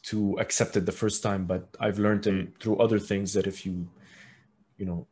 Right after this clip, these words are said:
Speaker 1: the first time it's, it's, it's probably always the hardest, but then, uh, if you can, you can, um, you can cross that line. And you're right to, you have these sort of traditional, uh, relationships that kind of find themselves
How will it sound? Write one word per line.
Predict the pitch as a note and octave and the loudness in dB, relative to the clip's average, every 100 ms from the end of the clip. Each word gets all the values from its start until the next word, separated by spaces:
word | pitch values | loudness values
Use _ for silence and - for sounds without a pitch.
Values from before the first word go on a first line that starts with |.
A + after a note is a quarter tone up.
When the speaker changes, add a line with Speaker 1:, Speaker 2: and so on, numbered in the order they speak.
| - | -20
Speaker 1:
the | |
first | - G#2+ - | -4 -2 0
time | A2 G2 | 0 2
it's, | F2+ - | 0 -2
it's, | - - - | -2 -4 -4
it's | A2+ - | -4 2
probably | A2+ A2+ | 6 8
always | A2+ A2+ G#2 | 8 8 6
the | G#2+ | 4
hardest, | G#2+ A2 A#2+ - | 6 4 2 0
but | G2 | -2
then, | G2+ G2 | 0 0
uh, | F#2+ F#2+ F2+ | 0 0 -2
if | F#2 F#2 | -6 -8
you | |
can, | - F2+ - | -8 -10 -10
you | F#2+ | -10
can, | F#2+ F2+ - - - - - | -8 -8 -10 -18 -18 -20 -12
um, | F2+ F2+ E2+ E2 D#2+ _ _ _ _ _ - | -4 -2 -4 -6 -12 _ _ _ _ _ -12
you | G2 | -10
can | G2 F2+ | -8 -10
cross | - G#2 - | -2 0 2
that | - F2+ | 2 2
line. | G2 F#2 F2 F2 | 2 2 0 0
And | A2 | 2
you're | G#2+ | 4
right | A2+ A#2+ - - - | 6 6 4 -6 -14
to, | - G#2 G2 G2 F#2 - _ - | -6 -2 -2 -4 -6 -12 _ -8
you | G#2 | -2
have | A2 G#2 | 2 2
these | G2+ G2+ | 2 2
sort | - A2 G2+ | 2 2 0
of | - | -2
traditional, | G2+ G2 F#2+ G2+ F#2 E2+ E2 _ _ - _ _ _ - | -4 -2 -2 -2 -2 -4 -6 _ _ -20 _ _ _ -2
uh, | G2 G2 | 0 4
relationships | G#2 G#2+ G2+ G#2+ - A#2 - - | 4 4 4 0 0 -2 -4 0
that | F#2+ - - _ _ | 0 0 -10 _ _
kind | - G2+ | -4 -2
of | F#2 - _ _ _ _ _ _ _ | -4 -8 _ _ _ _ _ _ _
find | - - A2+ G#2+ | -4 2 2 2
themselves | G2+ - G#2 G2+ F2+ - - | 0 2 2 2 -4 -8 -10